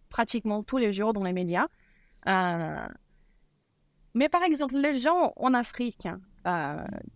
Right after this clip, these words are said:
qui n'ont pas autant de disponibilité de, d'aliments d'origine animale. D'ailleurs, il y a même une étude qui a été faite au Kenya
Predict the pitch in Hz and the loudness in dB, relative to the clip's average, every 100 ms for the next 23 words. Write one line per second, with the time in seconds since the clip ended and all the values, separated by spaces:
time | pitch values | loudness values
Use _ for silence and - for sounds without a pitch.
0 | _ - - 226 226 226 220 226 214 262 | _ -10 -4 0 2 2 2 0 2 2
1 | 269 220 - 233 214 196 - - - 220 | 4 2 0 0 0 -2 -6 -4 0 0
2 | 208 208 - 208 202 196 180 170 170 190 | -2 -4 0 0 0 -2 -4 -2 0 0
3 | 202 208 190 180 196 190 202 190 190 180 | 0 0 0 -2 -2 -2 -2 -2 0 0
4 | 165 175 170 196 220 214 202 208 226 226 | 0 0 0 0 0 0 0 0 2 2
5 | 208 196 - 214 - 185 196 185 208 196 | 0 -2 -4 -4 -2 -2 -2 -4 -4 -4
6 | 180 214 196 226 | -6 -6 -6 -10